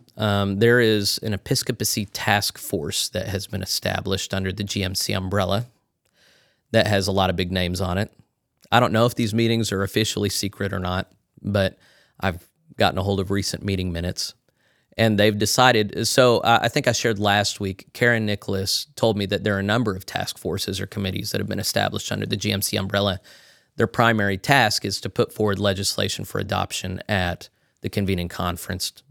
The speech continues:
later this year. So there is going to be a proposal about how it is that the ep-, episcopacy operates, you know, 'cause there have been a lot of different questions about how are they elected? How many conferences do they represent? How do they exercise power? Uh, are we gonna keep presidents pro tempore, or do they just replace presidents pro tempore?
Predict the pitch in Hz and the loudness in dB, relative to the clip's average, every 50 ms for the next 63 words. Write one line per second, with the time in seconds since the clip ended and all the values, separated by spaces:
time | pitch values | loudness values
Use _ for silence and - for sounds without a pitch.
0 | - - 98 90 87 87 92 - - - 151 143 - - - - - - _ _ | -8 -4 -2 -2 -2 -4 -4 -2 2 2 4 4 2 0 -6 -20 -20 -20 _ _
1 | _ _ _ _ - - - 156 139 123 127 131 135 139 - - 135 139 131 123 | _ _ _ _ -6 0 4 4 6 6 8 6 6 6 6 4 4 2 2 2
2 | 120 135 127 123 113 110 107 110 107 - - 101 - 117 107 107 101 95 104 101 | 2 2 2 2 2 0 0 0 -2 -2 -2 -2 0 2 2 2 2 0 0 0
3 | 101 98 95 98 95 92 90 - - 98 98 95 95 95 92 90 92 90 85 - | 0 0 0 0 0 0 -2 -4 -4 -4 -2 0 0 0 0 -2 -2 -4 -4 -6
4 | - - 101 - - - 98 - - - 110 - - 101 - - - - - - | -6 -6 -8 -10 -8 -8 -8 -6 -4 -4 -4 -2 -2 -4 -4 -4 -8 -8 -6 -6
5 | - - 95 - 92 98 90 - - - 90 90 90 92 - - - - _ - | -4 -4 -4 -2 0 0 0 -2 -4 -6 -6 -6 -6 -6 -8 -10 -12 -12 _ -8
6 | - 104 104 92 92 - - 101 95 - 98 101 95 107 101 95 92 95 95 95 | -4 -2 -2 -2 -2 -2 -2 -2 -2 0 -2 -2 0 0 -2 0 0 0 0 0
7 | 92 101 - - - - - 156 135 - - - - - 104 95 - - - - | -2 -4 -6 -8 -6 0 2 2 2 2 -2 -8 -10 -10 -10 -10 -8 -10 -10 -8
8 | - - 98 92 95 98 95 113 120 127 127 139 156 170 - - - - - - | -4 -2 0 0 0 2 4 4 4 4 6 4 4 2 2 0 -8 -12 -12 -14
9 | _ - _ _ _ _ _ _ _ - 104 101 107 110 110 107 - 151 156 165 | _ -20 _ _ _ _ _ _ _ -4 -2 0 2 2 2 4 4 6 6 4
10 | - - 117 104 - 98 98 - - - 98 92 92 90 95 - - - - - | 2 0 -4 -4 -4 -6 -6 -6 -6 -6 -6 -6 -4 -4 -6 -6 -6 -8 -8 -8
11 | - - - - _ _ _ _ _ _ - - 117 120 123 123 117 113 107 120 | -10 -14 -16 -16 _ _ _ _ _ _ 0 2 4 4 6 6 4 4 4 4
12 | 117 - - 110 - - 110 104 104 101 - - - 101 98 101 104 107 104 110 | 0 -2 -2 -4 0 2 2 2 2 0 -2 -2 0 2 2 4 4 2 2 4
13 | 110 110 104 101 - - 104 90 71 87 110 120 113 120 110 113 120 113 - - | 4 2 2 0 0 -2 -4 -2 0 2 2 4 4 2 2 0 0 -2 -4 -2
14 | 131 123 - - 131 120 110 131 127 123 - - - 143 131 131 - - 123 123 | -4 -2 2 4 4 4 4 2 -2 -4 -4 -2 2 2 2 2 2 0 0 0
15 | - - 156 160 160 160 147 120 113 113 110 113 107 107 110 - - 104 107 - | 2 4 6 6 6 6 6 4 2 2 2 2 0 0 -4 -6 -4 -6 -6 -4
16 | - 113 110 - - - 110 104 95 104 101 98 - - - 104 95 - - 98 | -2 -2 -2 -2 -2 0 0 0 0 -2 -4 -6 -6 -4 -4 -4 -4 -2 -4 -8
17 | 98 - - 107 - | -6 -4 -4 -6 -6